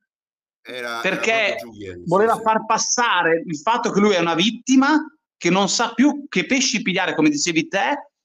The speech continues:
Speaker 2: per far capire alla squadra cosa vuol dire essere una squadra di, di alto profilo.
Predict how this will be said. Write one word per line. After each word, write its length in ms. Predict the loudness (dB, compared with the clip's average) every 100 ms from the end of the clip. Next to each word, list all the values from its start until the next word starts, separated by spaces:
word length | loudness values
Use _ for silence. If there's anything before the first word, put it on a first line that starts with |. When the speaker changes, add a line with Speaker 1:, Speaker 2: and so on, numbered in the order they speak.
| _ _ _
Speaker 2:
per 520 | 0 2 4 0 -2 -18 -2
far 200 | -2 0
capire 300 | 0 2 2
alla 120 | 0
squadra 460 | 0 0 2 2 0
cosa 200 | 0 2
vuol 220 | 2 2
dire 580 | 2 2 2 0 -4 _
essere 360 | -2 0 0 0
una 100 | 0
squadra 280 | 0 0 0
di, 120 | -2
di 120 | -2
alto 300 | 0 0 0
profilo. 540 | -2 -4 0 0 2